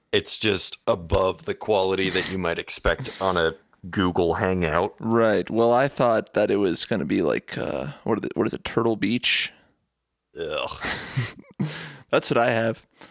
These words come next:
Speaker 1: Ugh.
Speaker 2: For my P S three, w-, on which I don't think there are any,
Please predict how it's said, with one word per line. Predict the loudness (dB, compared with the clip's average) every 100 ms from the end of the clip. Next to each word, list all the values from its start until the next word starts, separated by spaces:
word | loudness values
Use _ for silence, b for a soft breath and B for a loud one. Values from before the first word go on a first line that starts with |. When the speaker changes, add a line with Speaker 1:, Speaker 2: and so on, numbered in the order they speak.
| B B B
Speaker 1:
Ugh. | 2 4 4 4 2 2
Speaker 2:
For | 4
my | 2
P | 2 0 2
S | 2 0 -2
three, | 0 2 4 2 0 -6 B -14
w-, | -10 -6 -2
on | 0 2
which | 2 2 2 -2 -4 -2
I |
don't | 0 0
think | -4 0
there | 2 2
are |
any, | 2 0 2 0 -2